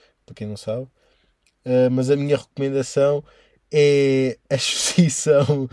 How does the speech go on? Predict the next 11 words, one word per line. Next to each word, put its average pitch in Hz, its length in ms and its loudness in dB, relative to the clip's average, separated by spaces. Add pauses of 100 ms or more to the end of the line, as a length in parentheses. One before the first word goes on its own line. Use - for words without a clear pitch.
(300)
do 131 360 2
Steve 120 440 -6
McCurry, 135 760 0
olha 127 60 -4
lá 117 140 -6
como - 160 -8
é 113 40 -8
que - 60 -12
ele 117 80 -6
se - 100 -14
chama, 127 420 -6